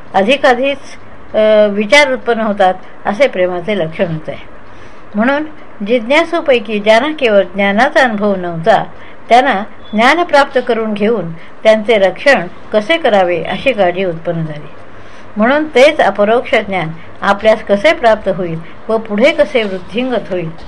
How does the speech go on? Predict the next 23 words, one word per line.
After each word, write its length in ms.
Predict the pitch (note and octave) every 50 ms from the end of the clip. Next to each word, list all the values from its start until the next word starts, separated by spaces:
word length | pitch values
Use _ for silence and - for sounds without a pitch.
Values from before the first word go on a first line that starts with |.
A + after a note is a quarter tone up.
| - - - - -
किंवा 320 | A#3+ B3 C4 C#4+ C4+ C#4 D4 - - - - - - G3
जे 180 | A3 C4 D4 D#4
ज्ञान 340 | D4 B3 B3+ B3+ A#3 F3+ E3+ E3 - - - - - -
प्राप्त 340 | A3+ A#3 C#4 - - C#4+ B3+ A#3
न 100 | G#3 G#3
व्हावे 480 | A3+ C4 C#4+ C4+ C4 G#3+ F#3+ E3+ E3+ E3+ E3 - - - - - - - -
व 100 | G3+ G#3+
प्राप्त 400 | G#3 - A3 A3+ B3+ C4 - C#4+
झाले 340 | B3+ A#3 G#3+ F#3 F#3 G3+ A#3+
असताही 540 | B3 B3 B3 - - G#3 G3+ G#3 F#3+ F3 -
आडमार्गास 640 | - F3 G#3+ A#3+ C#4 B3+ A#3+ A#3 A3 G#3+ A3 G#3+ G#3 -
लावा-, 600 | F#3+ E3+ E3+ E3+ F3+ G3 F#3+ - - - - F#3+
लावावे, 460 | F#3 F3+ F#3 G#3 B3 B3 G#3+ F#3 E3+ E3 E3 - - - - - - - -
असे 240 | A3+ A3+ - -
ज्ञानास 520 | - A#3 A3 G3+ G3 G3 G#3+ A#3+ G3+ F3 F3 - - - - - - - A3
विघ्न 340 | A#3+ C#4 C#4+ C4+ D4 D#4+ D4+
करणारी 380 | D4+ C4 A#3 A3 G#3+ G#3 A3
कोणती 380 | G#3 - F#3+ F#3+ G3 G3 C#4+ D4
गोष्ट 300 | B3+ A3+ G#3 - - G3
आहे, 300 | F3+ F#3+ G#3 G3+ E3 D#3+ D#3+ - - - - - A#3
ती 80 | A#3
समजावी. 540 | A3 - G#3 F3 E3+ E3+ G3 G#3 G3+ F3+ D#3+ D#3+ - - - - - - - - - - -
मग 240 | G#3+ B3 B3+ G#3